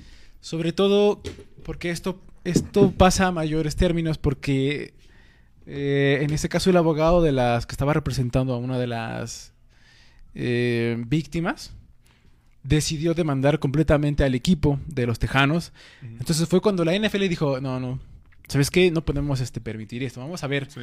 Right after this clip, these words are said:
Speaker 2: mejor ver
Speaker 1: Creo que,
Speaker 2: por
Speaker 1: creo
Speaker 2: este
Speaker 1: que sí va en serio esto, ¿no? Vamos a ver de qué se trata. Y bueno, creo que es, es parte, es una culpa también parte de los Tejanos, porque no puede ser que le hayas proporcionado sesenta masajistas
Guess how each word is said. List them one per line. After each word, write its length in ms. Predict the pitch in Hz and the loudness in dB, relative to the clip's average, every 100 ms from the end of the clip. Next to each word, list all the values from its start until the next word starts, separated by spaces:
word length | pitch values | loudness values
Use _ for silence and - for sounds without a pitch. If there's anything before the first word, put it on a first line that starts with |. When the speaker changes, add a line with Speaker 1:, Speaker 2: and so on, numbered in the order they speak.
| 113 | -14
Speaker 2:
mejor 280 | 117 123 123 | -14 -14 -8
ver 80 | 127 | 0
Speaker 1:
Creo 160 | 220 | 0
que, 80 | 247 | 0
Speaker 2:
por 80 | - | 0
Speaker 1:
creo 100 | 233 | 0
Speaker 2:
este 60 | 277 | 4
Speaker 1:
que 60 | 240 | 4
sí 160 | 220 | 8
va 120 | 220 | 8
en 80 | 208 | 8
serio 260 | 190 175 165 | 6 2 2
esto, 200 | 160 127 | 0 -2
¿no? 80 | 170 | 0
Vamos 240 | 190 180 | 2 4
a 40 | 139 | 6
ver 120 | 135 | 4
de 100 | 143 | 2
qué 100 | 151 | -2
se 120 | 143 | -6
trata. 480 | - 151 165 202 - - - - - - - - - | 0 0 0 -2 -6 -20 -20 -20 -20 -20 -20 -20 -10
Y 80 | |
bueno, 260 | 139 147 143 | -4 -2 -2
creo 140 | 147 160 | -4 -2
que 140 | 165 | -2
es, 440 | 165 - - - - - | -2 -4 -6 -8 -14 -10
es 300 | 180 170 - | -4 -4 -4
parte, 460 | - 185 175 180 165 | -2 -2 0 0 0
es 100 | 151 | 0
una 200 | 170 165 | -2 -2
culpa 360 | 175 196 190 175 | 2 4 4 0
también 220 | 143 143 | -2 -2
parte 240 | 147 147 | -4 -4
de 40 | 139 | -6
los 120 | 123 | -6
Tejanos, 360 | 135 170 190 180 | -10 -10 -10 -10
porque 260 | 143 135 | -10 -10
no 160 | 135 135 | -12 -10
puede 220 | 156 151 | -8 -8
ser 200 | 139 139 | -8 -10
que 340 | 135 127 113 117 - - - - - - - - _ - _ _ _ - - | -10 -8 -8 -12 -16 -18 -18 -20 -20 -20 -20 -20 _ -20 _ _ _ -12 -2
le 180 | 143 147 | 0 2
hayas 320 | 156 160 151 | 4 2 2
proporcionado 920 | 143 139 - - - 139 143 143 160 | 0 -2 -4 -14 -6 -4 -2 0 2
sesenta 1120 | 160 139 156 156 175 160 139 120 113 110 113 - - _ - | 0 0 -2 -2 0 2 2 0 -2 -4 -6 -12 -20 _ -10
masajistas 800 | 120 120 135 160 - 330 - | -6 -4 -4 -4 -6 -8 -10